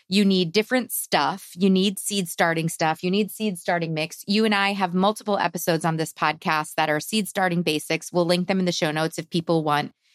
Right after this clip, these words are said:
Joe last year came on and did, like, a step-by-step seed starting tutorial.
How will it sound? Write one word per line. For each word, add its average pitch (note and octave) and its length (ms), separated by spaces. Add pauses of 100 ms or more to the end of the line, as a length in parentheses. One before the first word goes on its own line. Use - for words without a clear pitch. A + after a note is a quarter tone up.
(180)
Joe F#3 500
last F3 400
year E3+ 140
came E3 240
on D3+ 140
and D3+ 120
did, D#3 140
like, D3+ 160
a D#3+ 40
step-by-step D#3 720
seed D3+ 240
starting F3+ 340
tutorial. C4 640